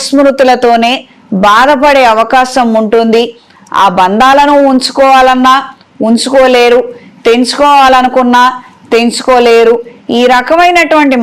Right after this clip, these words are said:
మానసిక సంఘర్షణ జరిగే అవకాశం ఉంటుంది. గృహ నిర్మాణానికి సంబంధించినటువంటి అంశాలలో మంచి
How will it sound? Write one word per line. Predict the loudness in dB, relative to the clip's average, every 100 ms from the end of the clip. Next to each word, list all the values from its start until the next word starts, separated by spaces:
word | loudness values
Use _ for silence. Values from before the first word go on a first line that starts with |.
| 0
మానసిక | 0 -2 -2 -2 -2 -2
సంఘర్షణ | -4 -2 -2 -2 -2 -2 -4 -8 _ _ -4 0
జరిగే | 0 0 0 0
అవకాశం | 0 0 0 -2 -2 -2
ఉంటుంది. | -2 -4 -2 -4 -4 -6 -8 -16 -20 -8 -2
గృహ | 0 2 0 0
నిర్మాణానికి | 0 2 2 2 0 0 -2 -2
సంబంధించినటువంటి | 0 0 0 -2 -2 -2 -2 -2 -4 -2 -2 -2
అంశాలలో | -4 -2 0 0 0 0 -2 -8 -20 _ -4
మంచి | -2 -2